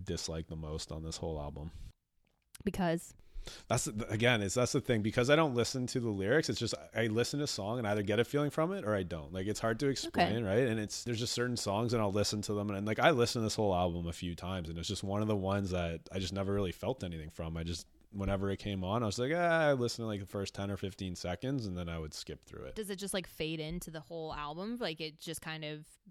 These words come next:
Speaker 2: becomes a part of the album, but you wouldn't, like, necessarily seek it out to
Speaker 1: Ex-
Speaker 2: listen to on
Speaker 1: exactly,
Speaker 2: its own? Okay.
Speaker 1: exactly. Like, if I was listening through it, I'd probably maybe let it play in the background. I wouldn't actively go and get rid of it, but it was just, yeah,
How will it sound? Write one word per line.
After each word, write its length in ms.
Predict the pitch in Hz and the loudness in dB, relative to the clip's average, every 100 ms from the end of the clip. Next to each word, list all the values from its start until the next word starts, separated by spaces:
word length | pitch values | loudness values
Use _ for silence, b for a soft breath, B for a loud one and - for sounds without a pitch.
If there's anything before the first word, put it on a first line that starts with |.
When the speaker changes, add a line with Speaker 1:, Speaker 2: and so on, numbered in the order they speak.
| 175 | -4
Speaker 2:
becomes 340 | 208 208 202 | 0 2 2
a 60 | 190 | 2
part 160 | 196 | 2
of 20 | 185 | 2
the 80 | |
album, 160 | 170 175 | 0 -2
but 140 | 180 | -2
you 100 | 165 | -2
wouldn't, 320 | 185 180 175 175 | -2 -2 -4 -6
like, 220 | 175 175 | -8 -6
necessarily 400 | 180 190 185 185 | -8 -6 -6 -6
seek 320 | - 190 - | -6 -6 -6
it 100 | 170 180 | -6 -2
out 260 | 170 190 - | 0 0 -2
to 120 | 214 | 2
Speaker 1:
Ex- 80 | 202 | 4
Speaker 2:
listen 160 | 202 202 | 4 4
to 160 | 202 | 4
on 60 | 180 | 4
Speaker 1:
exactly, 480 | 107 175 175 85 254 | 4 2 2 2 0
Speaker 2:
its 80 | 170 | -2
own? 40 | |
Okay. 100 | 110 | 0
Speaker 1:
exactly. 420 | 107 104 92 85 92 | 2 4 4 2 0
Like, 100 | 95 | 4
if 80 | |
I 80 | 117 | 6
was 140 | 120 107 | 6 6
listening 360 | 107 113 104 | 2 4 2
through 340 | - 95 98 98 | 2 4 6 6
it, 20 | |
I'd 160 | 95 | 6
probably 220 | - 196 147 | 8 8 8
maybe 240 | 123 117 | 6 6
let 180 | 104 107 | 6 6
it 120 | 98 | 4
play 180 | 101 101 | 0 0
in 80 | 98 | 0
the 60 | |
background. 540 | 87 92 95 95 95 92 | 0 2 2 0 0 0
I 60 | |
wouldn't 220 | 95 98 | 0 0
actively 420 | 87 87 98 92 85 | -2 -4 -4 -6 -4
go 200 | 87 87 | -4 -4
and 80 | 87 | -2
get 120 | 85 | -2
rid 180 | 80 101 | -2 2
of 80 | 135 | 6
it, 160 | 160 | 6
but 120 | 110 | 4
it 60 | 98 | 2
was 100 | 95 | 0
just, 200 | 98 - | -2 -4
yeah, 260 | 98 113 | -2 -2